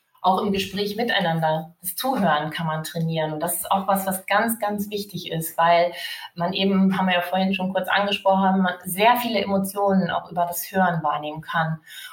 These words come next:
Und es ist auch grad, wenn man mit Kindern spricht, wir, wir machen das ja oft heute mit dem Handy, das hat man noch vor Augen oder man hat noch ein Radio laufen. Und das ist eben ganz wichtig, grad auch mit Kindern, dass man sich denen mal zuwendet und zuhört. Denn,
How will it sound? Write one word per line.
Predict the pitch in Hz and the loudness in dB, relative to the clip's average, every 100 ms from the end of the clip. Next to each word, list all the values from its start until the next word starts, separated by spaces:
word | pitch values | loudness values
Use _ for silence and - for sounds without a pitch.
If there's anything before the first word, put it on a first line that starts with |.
| - | -10
Und | 185 190 180 180 | -2 0 0 -2
es | 185 | -4
ist | 190 - | -4 2
auch | 196 196 | 2 4
grad, | - 196 190 - | 2 2 0 0
wenn | 180 | 2
man | 180 | 2
mit | 180 - | 0 0
Kindern | 240 269 233 175 165 | 2 6 6 6 2
spricht, | 165 - 185 180 - 190 | -2 -6 -8 -8 -10 -10
wir, | 185 180 | -8 -8
wir | 190 185 190 | -8 -2 2
machen | 190 202 214 | 4 4 4
das | 196 | 2
ja | 214 | 4
oft | 226 220 220 | 4 4 2
heute | 208 202 | 2 2
mit | 202 | -2
dem | 202 | -2
Handy, | 208 214 208 202 | 0 2 2 0
das | 196 | 0
hat | 202 214 | 0 2
man | 208 | 4
noch | 202 - - - - - - | 2 0 -12 -16 -14 -16 0
vor | 226 214 | 6 10
Augen | 202 220 220 214 208 | 10 10 6 2 2
oder | 202 202 196 | 2 4 4
man | 190 190 | 4 2
hat | 196 | -2
noch | 202 214 | 2 2
ein | 233 | 4
Radio | 214 226 220 208 | 6 6 6 4
laufen. | 196 190 196 196 196 | 4 6 6 2 -2
Und | 190 190 - _ | -2 -4 -14 _
das | 208 190 | -4 -2
ist | 202 | 0
eben | 214 | 0
ganz | 208 214 254 | 0 0 -4
wichtig, | 240 220 | -6 0
grad | 190 214 - | 6 6 4
auch | 196 | -2
mit | 202 - | -6 -4
Kindern, | 233 233 226 | -2 0 2
dass | 208 208 | 0 0
man | 208 | -2
sich | 202 202 | -2 -4
denen | 190 175 | -2 0
mal | 170 - | 0 -2
zuwendet | 247 240 214 202 196 - | -4 -2 0 -2 -4 -6
und | 202 | -10
zuhört. | 254 247 180 156 147 151 | -4 -4 -2 0 0 -2
Denn, | 160 165 | -6 -6